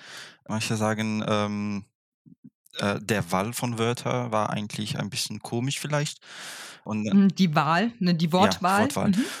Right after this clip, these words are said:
Speaker 1: Und, ähm, Stress Syllable, äh, also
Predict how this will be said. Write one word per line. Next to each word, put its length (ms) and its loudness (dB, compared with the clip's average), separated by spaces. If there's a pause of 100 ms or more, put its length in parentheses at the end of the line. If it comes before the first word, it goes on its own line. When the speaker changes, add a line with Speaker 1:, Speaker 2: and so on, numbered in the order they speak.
(120)
Speaker 1:
Und, 640 0
ähm, 640 0 (440)
Stress 580 -2
Syllable, 460 -4 (180)
äh, 260 -2
also 340 -2